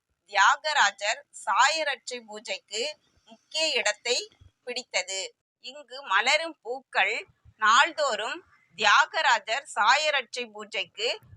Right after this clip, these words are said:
முக்கிய இடத்தை பிடித்து வந்தது. அதுவும் காலப்போக்கில் மறைந்து கொண்டே வந்தது. சுந்தரமூர்த்தி பின்னர் குட்டை தகுந்த பராமரிப்பு இன்றி பூக்கள் உற்பத்தி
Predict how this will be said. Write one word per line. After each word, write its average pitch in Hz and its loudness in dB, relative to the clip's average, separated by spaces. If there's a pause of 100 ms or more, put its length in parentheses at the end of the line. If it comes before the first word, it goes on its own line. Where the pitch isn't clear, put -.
(100)
முக்கிய 311 -4
இடத்தை 262 -2
பிடித்து 220 -8
வந்தது. 185 -6 (440)
அதுவும் 311 -4
காலப்போக்கில் 269 0 (240)
மறைந்து 294 0
கொண்டே 233 -2
வந்தது. 190 -6 (580)
சுந்தரமூர்த்தி 277 -4 (140)
பின்னர் 220 -4 (180)
குட்டை 254 -2 (680)
தகுந்த 294 -2
பராமரிப்பு 277 2
இன்றி 202 -4 (260)
பூக்கள் 302 -2
உற்பத்தி 233 -6